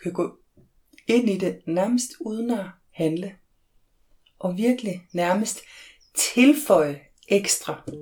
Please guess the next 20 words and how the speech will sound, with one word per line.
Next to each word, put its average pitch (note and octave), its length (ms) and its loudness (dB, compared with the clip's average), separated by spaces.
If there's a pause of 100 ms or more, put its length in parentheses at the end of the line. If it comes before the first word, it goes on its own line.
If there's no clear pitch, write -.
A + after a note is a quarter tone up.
(120)
kærlighed D3+ 720 -2 (1300)
ind - 260 -4
i D#3 360 -10 (180)
rummet. D3 380 0 (1500)
Du F3 60 -14
kan F3+ 140 -6
næsten F3+ 280 -4
sådan F3+ 360 -8
injekte, F#3 680 2 (580)
altså D3+ 300 -6
sådan F3 220 -6
sprøjte F3+ 500 0
kærlighed F3+ 640 0
ind A#3+ 240 2 (100)
i F#3 280 -4 (840)
rummet D#3 360 0
og - 180 -2
ind D#3 160 -2
i D3+ 40 -6
relationen. C3+ 720 -6